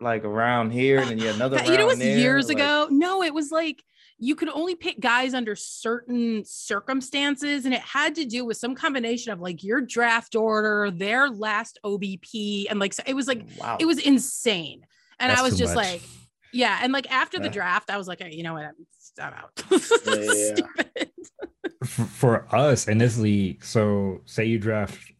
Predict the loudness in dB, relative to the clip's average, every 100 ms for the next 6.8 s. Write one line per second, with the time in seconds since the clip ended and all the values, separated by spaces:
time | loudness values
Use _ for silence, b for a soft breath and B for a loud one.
0 | -12 -6 -2 0 0 -2 -4 -8 _ _
1 | -4 0 2 0 -2 -2 -2 -4 -4 -6
2 | -6 -8 -10 -4 -2 0 -2 -2 -6 -6
3 | -10 -10 -12 -16 -10 -6 -6 -8 B B
4 | _ _ _ _ _ 2 4 6 4 2
5 | -4 -2 0 2 2 4 4 6 4 4
6 | 2 2 0 -2 -4 -2 -6 -6